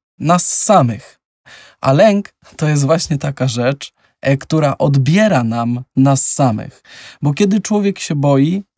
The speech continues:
to przestaje nad sobą panować, a jeżeli nad sobą nie panuje,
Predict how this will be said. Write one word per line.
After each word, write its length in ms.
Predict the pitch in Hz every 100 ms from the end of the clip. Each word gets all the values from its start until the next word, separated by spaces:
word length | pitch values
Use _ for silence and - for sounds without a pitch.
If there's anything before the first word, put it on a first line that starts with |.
| 143
to 220 | 156 151
przestaje 600 | 143 - 151 - 170 160
nad 220 | 151 143
sobą 380 | - 147 127 131
panować, 720 | 127 135 123 113 113 135 - -
a 140 | 139
jeżeli 340 | 139 156 165 165
nad 220 | 151 143
sobą 260 | - 147
nie 200 | 139 151
panuje, 520 | 147 147 139 143 156